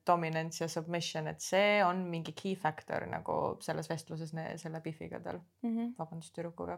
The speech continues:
Speaker 1: Biffiga, ma ei tea.
Speaker 2: Jah. Jah.
Speaker 1: Jah.
Speaker 2: Okei.
Speaker 1: Jah.
Speaker 2: Mm, mis teeksite antud olukorras? Teil on mees, kellel on varasemast kooselust mitu last.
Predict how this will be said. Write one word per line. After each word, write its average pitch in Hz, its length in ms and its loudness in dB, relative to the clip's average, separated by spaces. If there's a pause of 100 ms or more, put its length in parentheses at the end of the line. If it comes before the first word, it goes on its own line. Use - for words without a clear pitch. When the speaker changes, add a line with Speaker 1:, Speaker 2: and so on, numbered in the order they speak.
Speaker 1:
Biffiga, 170 380 -6 (100)
ma 175 80 -8
ei 160 60 -8
tea. 160 400 -4
Speaker 2:
Jah. 233 180 4 (800)
Jah. 196 220 6 (520)
Speaker 1:
Jah. 226 200 2 (1120)
Speaker 2:
Okei. - 540 0 (380)
Speaker 1:
Jah. 180 160 -10 (480)
Speaker 2:
Mm, 220 540 2 (540)
mis 349 240 6
teeksite 269 420 10
antud 214 280 8
olukorras? 190 640 8 (160)
Teil 269 180 10
on 330 140 10
mees, 208 400 6 (380)
kellel 226 260 12
on 208 140 10
varasemast 254 580 12
kooselust 233 540 6
mitu 233 320 6
last. - 380 2